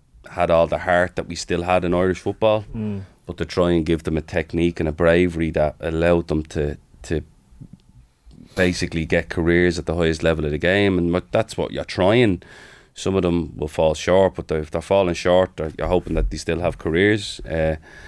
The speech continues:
Speaker 1: and if they're able to get to the highest level they can. But we, we've a lot of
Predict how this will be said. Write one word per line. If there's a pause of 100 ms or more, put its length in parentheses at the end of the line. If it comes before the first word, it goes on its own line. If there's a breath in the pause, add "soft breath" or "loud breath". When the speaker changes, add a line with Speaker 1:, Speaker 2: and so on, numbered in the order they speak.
(140 loud breath)
Speaker 1:
and
if
they're
able
to
get
to
the
highest
level
they
can.
But (600 loud breath)
we,
we've
a
lot
of